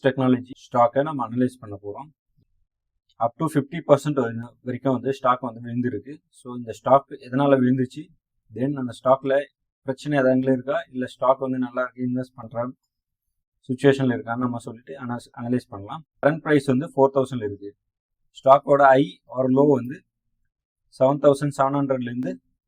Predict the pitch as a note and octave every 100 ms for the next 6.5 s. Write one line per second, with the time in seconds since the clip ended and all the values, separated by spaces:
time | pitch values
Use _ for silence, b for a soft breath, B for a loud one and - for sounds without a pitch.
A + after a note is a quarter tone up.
0 | _ _ C3+ D3 D3 C3+ E3 C#3+ B2+ C3+
1 | C3 A#2+ A2+ A#2 F#3 _ _ _ A2 B2
2 | B2+ A#2 G#2 F#2 G2+ _ _ _ _ _
3 | _ - A#2+ A#2 C3+ C3+ D3+ C#3+ C#3+ C#3
4 | C3 A#2 B2 - _ _ _ _ _ _
5 | C3 B2+ C#3 A3 G#4 _ _ _ _ B3+
6 | C#4+ C4+ - A#2 F#2